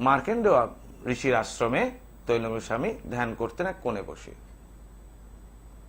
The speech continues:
খাকি বাবা সিদ্ধ পুরুষ, হঠাৎ একদিন খাকি বাবা খুব ভোর রাত্রে নর্মদার তটে গিয়ে ধ্যানমগ্ন হলেন। সেই ধ্যানমগ্ন হওয়ার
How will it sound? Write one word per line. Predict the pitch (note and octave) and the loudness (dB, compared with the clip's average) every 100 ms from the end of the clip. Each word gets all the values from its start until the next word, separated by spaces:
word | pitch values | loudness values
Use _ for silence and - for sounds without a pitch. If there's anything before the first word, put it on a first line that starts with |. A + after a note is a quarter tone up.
| - - - - - | -20 -20 -20 -18 4
খাকি | F3 G3 C#4 | 4 6 6
বাবা | C4+ C#4 | 6 6
সিদ্ধ | - F3 D3 | 2 2 4
পুরুষ, | G3+ D3+ C3+ G#3 - - | 4 4 2 0 -6 -6
হঠাৎ | - D#3 A#3+ | 2 4 6
একদিন | G3+ D#3 D3 D#3+ C3 | 6 4 2 0 0
খাকি | - C3 - | -4 -4 0
বাবা | C3+ G#2+ A2+ F3+ - - - - - - - | 2 4 2 0 -4 -20 -20 -20 -20 -14 -2
খুব | A#3+ D3+ | 0 0
ভোর | - E3+ E3+ | 2 4 6
রাত্রে | C3+ A2+ - A#2+ C#3+ - - - - - | 4 4 -2 0 0 -2 -14 -20 -20 -10
নর্মদার | G#2+ A2+ B2 C3 F3 A3+ A3+ - | -2 2 4 2 2 2 2 4
তটে | A#2+ A2+ A2+ | 2 2 -2
গিয়ে | G#2 D#3 G#3 - - G2 | -2 -2 -4 -10 -16 -8
ধ্যানমগ্ন | F2+ B2+ A#2 G#2+ G2 F#2+ F2 | 2 2 2 -2 -4 -6 -8
হলেন। | E2 - - - - - - - - - - - - - - - - - - - - - - - - - - - - - - - - - - - - - - - - - - - - | -8 -10 -12 -18 -20 -20 -20 -20 -20 -20 -20 -20 -20 -20 -20 -20 -20 -20 -20 -20 -20 -20 -20 -20 -20 -20 -20 -20 -20 -20 -20 -20 -20 -20 -20 -20 -20 -20 -20 -20 -20 -20 -20 -20 -10
সেই | - D3+ C3 | 0 2 0
ধ্যানমগ্ন | - B2 D3 D3+ C#3+ D3+ | 0 0 0 0 -2 -2
হওয়ার | B2 G#2 G#2+ A2+ | -2 0 2 2